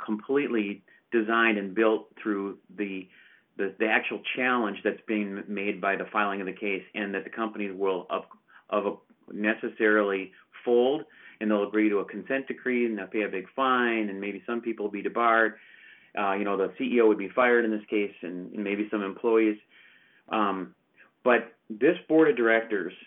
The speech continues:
uh, John Erb, I know, is the, is the chairman, and, um, and this C E O were incredibly brave. And one of the things I know that, you know, Howard actually has said, you know, "I, I could have, we could have settled for some money, we could have settled for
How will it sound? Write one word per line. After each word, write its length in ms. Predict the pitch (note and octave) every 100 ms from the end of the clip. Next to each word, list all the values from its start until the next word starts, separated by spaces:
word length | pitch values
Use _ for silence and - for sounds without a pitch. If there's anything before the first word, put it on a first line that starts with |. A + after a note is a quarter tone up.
| -
uh, 100 | G#2 F#2+
John 220 | G#2+ G#2+
Erb, 200 | G#2+ G2
I 80 | G2
know, 180 | G2+ G2
is 80 | -
the, 80 | F#2 -
is 80 | A2
the 60 | - -
chairman, 480 | A#2 G#2+ G2+ F#2 F#2 -
and, 500 | - G#2 G2+ G2+ - -
um, 400 | F#2+ F#2+ F#2+ G2 _ _ _ _ - - _
and 140 | G#2+ G#2+
this 120 | C#3 -
C 60 | C#3
E 300 | B2 A#2 A#2+
O 240 | A2 G2
were 200 | G2 A2
incredibly 420 | G2+ - A2+ A2
brave. 340 | G2+ A2 A2 G#2
And 140 | G#2
one 100 | A#2+
of 80 | C#3
the 180 | A2+ F#2+
things 180 | A2+ G#2
I 100 | G#2
know 200 | G#2+ G#2
that, 200 | G2+ F#2+ - _
you 100 | G#2+
know, 220 | F#2+ F2 -
Howard 460 | - B2+ D#3 D#3+
actually 300 | G2+ - A2
has 80 | F#2+ -
said, 200 | B2+ G2+
you 60 |
know, 60 | F#2+
"I, 180 | G2 G#2
I 60 | A2+
could 220 | - D3+
have, 120 | A#2+ -
we 120 | A#2
could 200 | - F3+
have 100 | G3+
settled 320 | C3+ B2+ B2 B2 _ - - _
for 100 | A#2+
some 140 | B2+ A2
money, 260 | A2 A2+
we 120 | G#2+ G2+
could 160 | A2+
have 100 | A2+ A2+
settled 280 | G#2+ G#2
for 100 | -